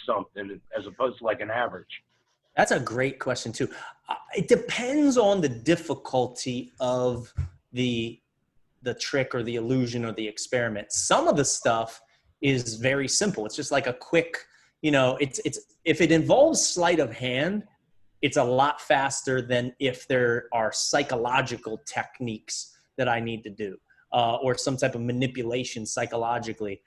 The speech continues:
Speaker 2: Um, if there's really technical aspects of something where it's, it's very advanced, you know, it can take a long time. So it really does vary. It's kinda like, uh, hmm, it's kinda like, it's kinda like dancing.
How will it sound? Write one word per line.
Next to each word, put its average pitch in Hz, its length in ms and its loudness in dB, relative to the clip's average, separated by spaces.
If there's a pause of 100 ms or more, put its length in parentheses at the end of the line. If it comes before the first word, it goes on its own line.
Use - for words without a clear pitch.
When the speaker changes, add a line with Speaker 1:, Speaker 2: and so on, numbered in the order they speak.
(220)
Speaker 2:
Um, 131 260 2
if 139 220 2
there's 127 400 4
really 233 1120 -2
technical 180 800 -4
aspects 156 760 -4
of 165 140 -4
something 165 580 -2
where 117 280 2
it's, - 320 -8
it's 117 160 -10 (100)
very 131 340 -2
advanced, 127 640 -4
you 139 80 -4
know, 110 140 -4
it - 80 -8
can 127 100 -18
take 120 220 -8
a - 20 -6
long 117 220 -4
time. 113 180 0 (320)
So 220 220 8
it 226 160 -2
really 294 300 4
does 208 260 6
vary. 135 480 4
It's 117 100 -6
kinda 247 300 0
like, 175 420 2
uh, 127 360 4 (160)
hmm, 123 300 -2 (760)
it's - 80 -12
kinda 240 220 2
like, 170 440 6 (880)
it's 196 340 0
kinda 302 180 6
like 190 220 6
dancing. 160 460 6